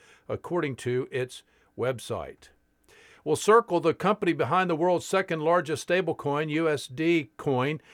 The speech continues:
has been subpoenaed by the United States Securities and Exchange Commission. According to a Monday regulatory filing from Circle,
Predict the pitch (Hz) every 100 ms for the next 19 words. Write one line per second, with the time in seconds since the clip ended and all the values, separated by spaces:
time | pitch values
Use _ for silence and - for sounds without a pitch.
0 | - _ - 135 113 143 131 - 139 -
1 | 180 190 110 95 87 104 104 117 113 135
2 | 131 - 139 131 - 113 147 147 147 -
3 | - 143 160 170 - - 165 165 139 -
4 | 123 101 87 73 _ - _ - 107 -
5 | 143 139 117 139 131 127 123 - 127 147
6 | 123 92 87 131 131 123 120 131 120 -
7 | 139 147 139 113 151 170 180 - 95 -
8 | 117 135